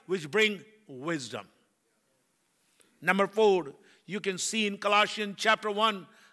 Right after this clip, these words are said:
nine to ten, there you will see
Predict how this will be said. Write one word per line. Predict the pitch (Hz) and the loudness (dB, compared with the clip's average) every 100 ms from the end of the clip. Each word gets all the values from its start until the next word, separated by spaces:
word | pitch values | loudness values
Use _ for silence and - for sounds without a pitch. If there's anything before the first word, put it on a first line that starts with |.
| - | -6
nine | 147 226 226 | 2 2 2
to | - | -4
ten, | 220 - 247 220 165 - _ _ _ 110 | -10 0 2 2 0 -14 _ _ _ 0
there | 247 277 233 170 - - _ | 4 6 4 2 -4 -20 _
you | 196 | -2
will | 254 | 0
see | - - - 311 240 156 | 0 0 2 2 2 -2